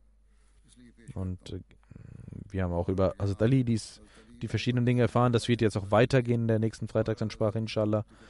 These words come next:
Ich werde nun einige Verstorbenen, mm, äh,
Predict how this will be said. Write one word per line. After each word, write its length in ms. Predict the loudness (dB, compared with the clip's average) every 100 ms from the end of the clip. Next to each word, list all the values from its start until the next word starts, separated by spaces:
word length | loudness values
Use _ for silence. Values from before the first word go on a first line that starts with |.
| -20 -20 -20 -6
Ich 180 | -2 2
werde 220 | 2 2
nun 260 | 2 0
einige 640 | 0 2 2 2 2 2 0
Verstorbenen, 880 | -6 -2 2 4 4 2 0 -2 -8 _ _ -20 _
mm, 380 | -6 -4 -2 -4 -8 -20 -20 -10
äh, 720 | -6 -6 -4 -2 0 2 0